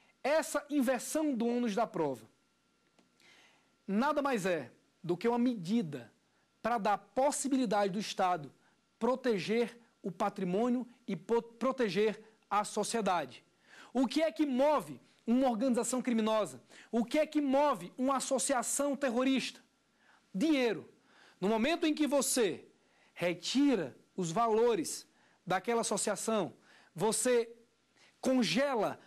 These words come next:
o patrimônio daqueles terroristas, você retira deles o poder de comando, o poder de atuação direta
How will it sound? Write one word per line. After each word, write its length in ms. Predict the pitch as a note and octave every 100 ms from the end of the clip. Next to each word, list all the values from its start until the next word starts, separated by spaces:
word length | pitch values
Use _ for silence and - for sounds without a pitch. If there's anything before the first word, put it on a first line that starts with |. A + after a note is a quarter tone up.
| _
o 100 | -
patrimônio 720 | F3+ C4 B3 C4 C4 A#3+ D#3 A2 _ _ _ _ _ _
daqueles 600 | F3 G#3 G3+ D#4 D4+ A3
terroristas, 760 | - D#3+ G3 B3+ - C#3+ - - _ _ _ -
você 300 | F3 G3 A#3
retira 460 | G#3+ G3+ B3+ B3
deles 540 | F#3+ G#3+ F#3 C#3 - - _ _ -
o 80 | F3+
poder 380 | G3+ F3+ G#3
de 80 | G#3+
comando, 580 | - G3+ F#3+ G3+ D#3 - _ _ _ -
o 80 | F3
poder 600 | F3+ G#3 E3 F#3 G3 - _ _ _ _ -
de 300 | D3+ F#3 E3+ - _ _ -
atuação 640 | G#3 G#3 A3 F3 - A3+
direta 460 | G3+ G3 F3 E3+